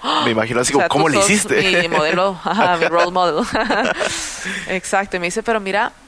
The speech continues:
Speaker 2: yo no sé ni por qué me dijo esto, pero me dice, "Anda al campo base".
Speaker 1: Wow.
Speaker 2: Y mira, yo, pues, le hago caso, me voy al campo base, y ahí, haciendo esta caminata de catorce días,
Speaker 1: Ajá.
Speaker 2: con mi mochila,
Speaker 1: <laughs>
Speaker 2: acampando,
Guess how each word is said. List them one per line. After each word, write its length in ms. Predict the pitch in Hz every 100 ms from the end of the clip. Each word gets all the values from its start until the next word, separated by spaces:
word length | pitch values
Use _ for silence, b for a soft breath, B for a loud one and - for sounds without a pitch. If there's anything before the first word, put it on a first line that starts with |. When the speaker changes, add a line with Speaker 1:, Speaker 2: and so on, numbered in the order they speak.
| - -
Speaker 2:
yo 160 | 196 233
no 80 | 233
sé 120 | 220
ni 100 | 208
por 160 | 196 170
qué 100 | 170
me 100 | 170
dijo 180 | 165 160
esto, 200 | 170 160
pero 160 | 156
me 80 | 151
dice, 160 | 160 175
"Anda 280 | - 175 175
al 100 | 175
campo 300 | 180 170 151
base". 280 | 160 165 156 160 - - -
Speaker 1:
Wow. 140 | 92 - - - - - - -
Speaker 2:
Y 100 | 214
mira, 260 | 190 170 170
yo, 300 | 175 180 196 -
pues, 160 | 175 160
le 80 | 156
hago 180 | 170
caso, 400 | 180 214 214 202 -
me 100 | 190
voy 160 | 175
al 100 | 180
campo 300 | 196 196 202
base, 320 | 202 233 226 190
y 100 | 185
ahí, 520 | 180 240 294 294 285 B B B -
haciendo 300 | 185 214 208
esta 180 | 240 247
caminata 480 | 247 190 175 -
de 80 | 214
catorce 520 | 208 185 196 202 208 202
días, 440 | 226 220 214 220
Speaker 1:
Ajá. 100 | 160
Speaker 2:
con 180 | 202 185
mi 120 | 175
mochila, 800 | 165 165 - 240 233 220 208 208
Speaker 1:
<laughs> 40 | -
Speaker 2:
acampando, 1160 | 185 185 175 156 - 202 226 226 214 208 208